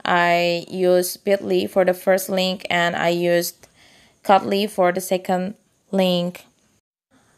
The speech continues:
All right, now let's try the shortened link. Let's tap on it and let's see how this works. Will it also work just like before? All right, it also worked just like before. We go to Archie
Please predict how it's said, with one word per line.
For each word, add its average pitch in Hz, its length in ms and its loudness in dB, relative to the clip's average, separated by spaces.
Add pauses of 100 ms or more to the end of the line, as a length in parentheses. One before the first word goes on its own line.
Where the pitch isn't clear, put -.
(260)
All 185 120 6
right, 180 140 6
now 185 140 4
let's 180 260 0
try 208 380 2
the 226 80 -2
shortened 247 460 -4
link. 233 280 -2
Let's 180 300 -2
tap 196 240 -2
on 196 140 2
it 202 260 0
and 185 180 0
let's 180 240 -2
see 214 280 -4
how 220 260 2
this 240 260 -2
works. 196 680 0 (760)
Will 247 200 6
it 220 180 2
also 208 360 0
work 190 360 2
just 180 240 -4
like 185 220 0
before? 214 480 2 (120)
All 170 120 0
right, 160 280 -2 (220)
it 175 240 -8
also 196 320 -2
worked 226 380 2
just 220 240 -4
like 185 260 2
before. 233 520 0 (420)
We 208 160 -6
go 202 220 2
to 196 320 -2
Archie 208 520 0